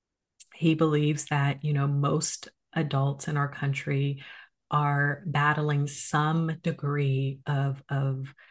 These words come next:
digital addiction. Um, so that's a tough thing to measure, by the way, but that, but that's his,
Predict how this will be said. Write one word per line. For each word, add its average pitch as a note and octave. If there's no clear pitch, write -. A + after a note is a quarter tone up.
digital C#3+
addiction. -
Um, C#3
so C#3+
that's D3+
a D#3+
tough -
thing D3
to C#3+
measure, C#3+
by D3+
the D3+
way, D3
but D#3
that, -
but C#3
that's C#3+
his, C#3